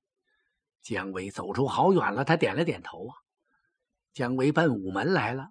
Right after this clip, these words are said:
没有？他围着这个宫墙转了一个弯儿，奔后宫门来了。后宫门的武士想把姜维给拦住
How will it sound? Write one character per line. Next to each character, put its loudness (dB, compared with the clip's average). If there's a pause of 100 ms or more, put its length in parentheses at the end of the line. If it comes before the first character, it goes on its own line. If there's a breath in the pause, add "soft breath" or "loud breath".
没 -2
有？ -2 (840)
他 -10
围 -2
着 -6
这 -4
个 -6
宫 0
墙 -4
转 2
了 -4
一 2
个 -2
弯 2
儿， 4
奔 2
后 8
宫 6
门 4
来 4
了。 -8 (840)
后 6
宫 6
门 6
的 8
武 -2
士 0
想 2
把 2
姜 8
维 8
给 6
拦 8
住 4